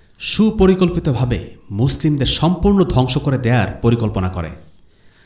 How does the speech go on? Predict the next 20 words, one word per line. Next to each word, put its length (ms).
যদি 300
জোট 280
বাহিনী 280
মদিনায় 400
জিতে 220
যেত, 180
তাহলে 260
তারা 160
রাসূলুল্লাহ 440
সাল্লাল্লাহু 440
আলাইহি 220
ওয়াসাল্লামকে 380
নয়, 260
সবাইকে 560
হত্যা 300
করত। 240
এটা 200
ভয়াবহ 400
মাত্রার 400
অপরাধ, 340